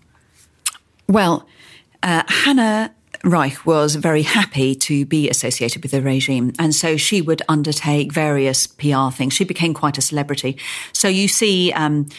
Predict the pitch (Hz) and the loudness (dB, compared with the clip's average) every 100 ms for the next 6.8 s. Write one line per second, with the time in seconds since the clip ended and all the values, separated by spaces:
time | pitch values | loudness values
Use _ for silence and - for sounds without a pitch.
0 | - 170 - 160 156 147 - 220 - 147 | -2 -2 0 0 -2 -4 -2 0 0 -2
1 | 139 - - 151 143 143 139 - _ _ | -2 -2 -2 0 2 0 -2 -10 _ _
2 | _ - - 160 143 147 143 143 - 147 | _ -8 -2 0 0 0 -2 -2 -4 -2
3 | 143 143 139 131 139 123 127 131 175 151 | -2 -2 -2 0 0 0 -4 -2 0 2
4 | 147 143 147 143 143 139 139 139 135 147 | 0 0 -2 -4 -2 -4 -2 -2 -2 -2
5 | 143 - - - - - 175 - 196 165 | -4 -8 -16 -16 -8 -4 -2 0 2 2
6 | 160 151 165 160 151 151 143 147 | 0 0 0 2 0 0 0 -4